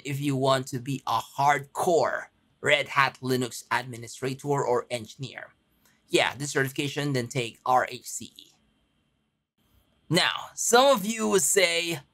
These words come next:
R H C S A is the best and it should be the number one. Well, if your goal is to be a hardcore Linux administrator,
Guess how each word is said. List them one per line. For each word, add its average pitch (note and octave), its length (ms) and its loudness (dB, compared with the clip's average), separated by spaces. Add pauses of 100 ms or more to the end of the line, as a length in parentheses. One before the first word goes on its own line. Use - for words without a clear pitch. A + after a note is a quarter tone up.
(140)
R F#3 260 10
H G3 180 -2
C F3+ 260 0
S D3 220 2
A E3+ 320 0
is F#3 200 0
the F#3 140 4
best F3+ 640 2 (280)
and G#3+ 160 4
it A3+ 80 -4
should F3+ 280 -2
be F#3 300 -4
the E3 140 0
number D#3+ 340 2
one. D3 460 -4 (600)
Well, G3 360 6
if A3 180 -8
your A3+ 160 0
goal B3 340 4
is G#3+ 160 -4
to G3+ 180 -6
be F3 160 -2
a D#3 100 6
hardcore D#3+ 840 4
Linux D3+ 480 -2
administrator, D3 1200 2